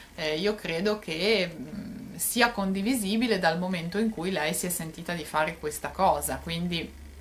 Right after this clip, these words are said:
sicuramente. Ehm, se ho,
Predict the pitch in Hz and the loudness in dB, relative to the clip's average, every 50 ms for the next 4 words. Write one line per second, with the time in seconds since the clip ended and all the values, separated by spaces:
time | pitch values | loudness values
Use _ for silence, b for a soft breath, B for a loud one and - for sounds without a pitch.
0 | - - 175 - - 190 - 175 165 160 160 156 139 131 131 - - - - - | -14 -10 -8 -6 -6 -4 -2 0 0 0 0 0 -6 -6 -8 -8 -10 -10 -12 -12
1 | B B B B B B B B B B B B - - 247 247 226 226 208 214 | B B B B B B B B B B B B 0 2 4 6 6 6 4 4
2 | 208 202 202 202 196 196 196 - - - - 185 - - - 302 359 392 359 - | 2 0 -2 -2 -2 -2 -4 -8 -12 -12 -8 -4 -2 0 2 4 4 4 2 2
3 | - - 233 240 233 | 4 6 6 6 6